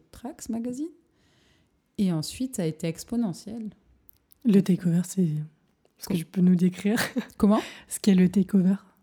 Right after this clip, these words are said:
Speaker 2: Quand tu dis t'as fait un takeover sur l'Instagram.
Speaker 1: Ah oui, je... ils ont demandé que je reprenne leur, euh, leur Instagram pour poster des photos pendant tout un week-end.
Speaker 2: Ah, c'est rigolo,
Speaker 1: Ouais.
Speaker 2: ok. Et
Speaker 1: Ouais.
Speaker 2: du coup, tu, alors,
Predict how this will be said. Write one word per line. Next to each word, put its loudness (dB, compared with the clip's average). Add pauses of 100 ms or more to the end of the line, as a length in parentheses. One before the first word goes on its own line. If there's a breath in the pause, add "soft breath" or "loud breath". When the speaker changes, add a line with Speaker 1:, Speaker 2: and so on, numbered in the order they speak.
Speaker 2:
Quand -2
tu -8
dis 0
t'as 0
fait -2
un 0
takeover -2
sur -6
l'Instagram. 0
Speaker 1:
Ah 0
oui, 0
je... -2
ils -2
ont -2
demandé -2
que -16
je -4
reprenne -2
leur, -2
euh, -6 (120)
leur -4
Instagram -2
pour -6
poster -4
des -4
photos -4
pendant -2
tout -12 (100)
un 0
week-end. -2 (720)
Speaker 2:
Ah, -2
c'est -6
rigolo, 2
Speaker 1:
Ouais. 2
Speaker 2:
ok. -2
Et -2 (580 loud breath)
Speaker 1:
Ouais. 2
Speaker 2:
du 2
coup, -2
tu, -2
alors, -2